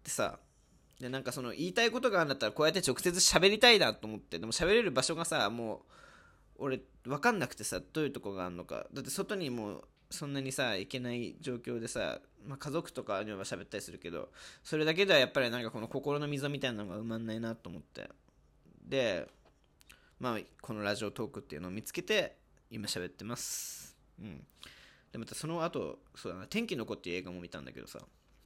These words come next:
まあ、天気の子っていうのはもともと俺結構好きな映画で、あれちょうど公開の時俺、まあこういう、ね、感じではないんだけど、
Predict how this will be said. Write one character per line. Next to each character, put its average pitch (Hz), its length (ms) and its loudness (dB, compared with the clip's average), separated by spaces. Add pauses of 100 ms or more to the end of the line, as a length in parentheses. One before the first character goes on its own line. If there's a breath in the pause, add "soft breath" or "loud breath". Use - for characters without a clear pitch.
(560)
ま 113 260 2
あ、 123 120 -2
天 254 160 2
気 381 80 4
の 160 100 2
子 135 100 2
っ 139 80 -6
て 127 100 -2
い - 20 2
う - 20 -2
の 98 100 -4
は 101 60 -6
も 110 220 -6
と 185 80 -2
も 226 80 0
と 202 80 2
俺 175 120 2
結 185 140 0
構 - 80 0
好 - 100 -4
き 196 120 -4
な 165 100 2
映 110 160 2
画 107 100 0
で、 107 320 0 (1300 soft breath)
あ - 100 -6
れ 151 200 2
ち - 120 -2
ょ 208 60 6
う 208 40 4
ど 208 100 0
公 208 240 4
開 220 180 0
の 214 80 -2
時 208 240 -6
俺、 98 320 -2 (800)
ま 156 160 -4
あ 123 60 -4
こ 208 160 2
う 220 40 6
い 220 220 2
う、 - 140 -4 (720)
ね、 151 220 -8 (640 soft breath)
感 151 160 -4
じ 147 100 -4
で 156 60 0
は 123 80 0
な 117 80 -4
い - 20 -4
ん 110 60 -6
だ 101 80 -8
け - 80 -10
ど、 78 240 -8